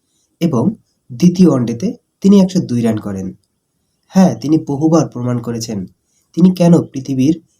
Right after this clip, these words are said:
এক নাম্বার ক্রিকেটার, তিনি কেন ক্রিকেটের রাজা। আমরা অনেকেই প্রশ্ন করি,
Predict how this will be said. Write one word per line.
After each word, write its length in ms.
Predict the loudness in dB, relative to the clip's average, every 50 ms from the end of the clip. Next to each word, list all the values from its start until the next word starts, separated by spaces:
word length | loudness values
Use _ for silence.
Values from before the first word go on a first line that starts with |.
| _ _ -14
এক 140 | -12 -10 -6
নাম্বার 280 | -4 -4 -2 -2 -4 -4
ক্রিকেটার, 480 | -6 -8 -14 -14 -14 -14 -14 -14 -16 -16 -18 _ _ _ _ _ _ _ 0
তিনি 140 | 2 4 4 4 4
কেন 140 | 4 4 4 2 0 -4 -10
ক্রিকেটের 460 | -12 -12 -10 -8 -8 -6 -4 -4 -4 -4
রাজা। 280 | -4 -6 -6 -6 -8 -10 -10 _ _ _ _ _ _ _ _ _ _ _ _ _ _ _ _ -4
আমরা 200 | -2 0 2 2 0 0 -2
অনেকেই 400 | -4 -2 -2 -2 0 0 -2 -2 -2
প্রশ্ন 240 | -8 -14 -14 -12 -12 -12 -10
করি, 240 | -8 -8 -8 -8